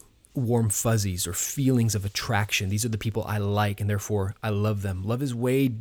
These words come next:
way deeper, way more meaningful, way more practical than that. Although,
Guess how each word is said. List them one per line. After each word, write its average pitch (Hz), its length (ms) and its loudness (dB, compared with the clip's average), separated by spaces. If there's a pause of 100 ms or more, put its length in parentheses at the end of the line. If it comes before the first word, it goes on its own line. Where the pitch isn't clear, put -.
(240)
way 151 240 0
deeper, 113 440 0
way 110 220 0
more 127 180 2
meaningful, 113 540 2
way 113 140 0
more 131 160 2
practical 107 800 -2 (440)
than 107 260 2
that. 95 280 0 (300)
Although, 131 420 6